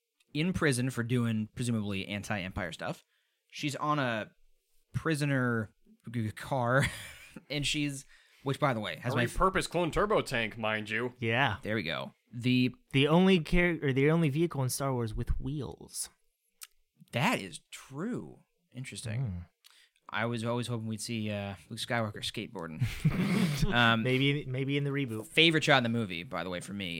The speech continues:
Speaker 1: is that stormtrooper
Speaker 2: Skateboarding?
Speaker 1: dirty. <laughs> It was a little distracting, but it looked so great. <laughs> That stormtrooper in the transport vehicle,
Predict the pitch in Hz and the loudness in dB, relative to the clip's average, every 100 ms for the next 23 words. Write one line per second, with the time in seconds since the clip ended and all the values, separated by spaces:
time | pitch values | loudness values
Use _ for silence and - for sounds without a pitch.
0 | - 98 104 98 - - 117 107 - - | -6 -6 -6 -4 -6 -6 -4 -2 -2 -4
1 | 117 110 110 - 101 113 92 87 - _ | -2 -2 -2 -2 -2 -4 -6 -10 -18 _
2 | - - 104 117 117 120 117 120 120 - | -20 -16 -12 -8 -8 -2 2 4 8 8
3 | 156 143 160 175 196 202 220 208 208 202 | 8 4 6 6 6 4 6 6 8 6
4 | 208 202 202 190 - 185 - - - 185 | 6 6 6 4 2 -2 -2 -4 -2 -6
5 | - - - - - 147 208 233 294 269 | -6 -20 -20 -14 0 2 4 4 2 4
6 | 269 294 349 370 - 143 131 120 - 120 | 8 8 4 -6 -8 -6 -4 -4 -4 -4
7 | 110 104 82 - 147 - - 165 - 156 | -4 -6 -8 -10 -14 -14 -14 -14 -14 -18
8 | - - - - - _ - 117 - 127 | -20 -20 -16 -16 -16 _ -12 -8 -4 -4
9 | 120 120 107 - 107 110 107 104 104 - | -2 -4 -4 -8 -6 -4 -4 -4 -6 -10
10 | 110 107 98 92 85 _ _ _ _ _ | -10 -8 -6 -10 -12 _ _ _ _ _
11 | _ - - - 104 92 127 113 113 120 | _ -14 -10 -6 -6 -4 -2 -2 0 -2
12 | 120 139 135 | 0 -2 -2